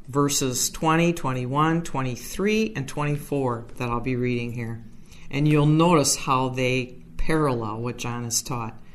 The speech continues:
Jesus says, "At that day, you will know that I am in my Father,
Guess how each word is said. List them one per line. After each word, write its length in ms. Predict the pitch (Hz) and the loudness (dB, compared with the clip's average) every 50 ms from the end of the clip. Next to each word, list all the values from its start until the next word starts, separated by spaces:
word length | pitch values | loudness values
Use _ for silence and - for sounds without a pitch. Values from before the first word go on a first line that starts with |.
| - - - - | -16 -14 -8 -2
Jesus 360 | - 196 208 196 190 175 170 | 2 4 4 6 6 6 4
says, 400 | - - 151 151 147 147 - - - - - - - - - - - - - | 4 4 4 2 2 0 -2 -4 -6 -10 -10 -12 -14 -14 -14 -14 -14 -8 -2
"At 220 | - 151 147 147 - | 0 0 0 0 2
that 320 | 175 180 202 196 - 151 | 2 2 2 2 0 2
day, 480 | 175 175 160 135 123 120 113 117 - - - - - - - | 4 4 4 4 4 0 -2 -6 -10 -14 -18 -16 -16 -12 -6
you 200 | - 147 170 185 | 0 2 4 4
will 160 | 175 185 175 | 6 6 6
know 480 | 170 165 156 147 135 131 123 127 131 131 | 6 6 6 4 4 2 0 -2 -4 -6
that 180 | - 127 123 - | -4 -2 -2 0
I 200 | - 139 147 156 | 2 2 4 4
am 240 | 165 175 170 170 165 | 4 4 4 4 4
in 120 | 156 147 | 4 2
my 160 | 147 143 143 | 2 2 0
Father, 540 | 139 - - 127 127 127 123 120 117 117 120 | -2 -2 -2 -2 0 0 -2 -2 -4 -6 -8